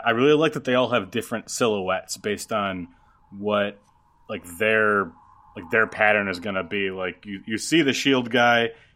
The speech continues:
and there's, there's all of that, um,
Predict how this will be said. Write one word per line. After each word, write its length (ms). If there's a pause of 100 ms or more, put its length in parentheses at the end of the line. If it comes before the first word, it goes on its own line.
(200)
and 380 (100)
there's, 180
there's 160
all 340
of 100
that, 280 (720)
um, 640